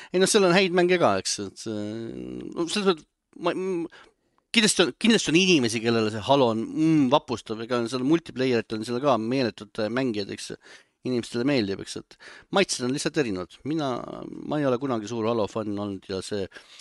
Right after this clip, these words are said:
uus ei tõmmanud ka mind, eh, mitte, mitte kuidagi käima, et jään endiselt arvama selle oma, eh, Halo suhtes, et siuke keskpärane, keskpärane tulistamise mäng.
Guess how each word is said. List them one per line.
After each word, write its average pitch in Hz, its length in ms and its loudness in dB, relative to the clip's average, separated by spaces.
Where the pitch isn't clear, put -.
uus 117 240 -6
ei 101 80 -4
tõmmanud 104 480 -2
ka 113 100 -4
mind, 98 300 -4
eh, 98 160 -2
mitte, 98 720 -6
mitte 101 480 -8
kuidagi 90 340 -4
käima, 90 380 -6
et - 240 -20
jään 127 180 6
endiselt 101 380 -2
arvama 98 320 -6
selle 95 160 -8
oma, 95 220 -8
eh, 98 200 -6
Halo 95 260 -2
suhtes, - 380 -16
et - 280 -20
siuke - 340 -20
keskpärane, - 600 -10
keskpärane 92 480 -8
tulistamise 101 480 -10
mäng. 107 160 -12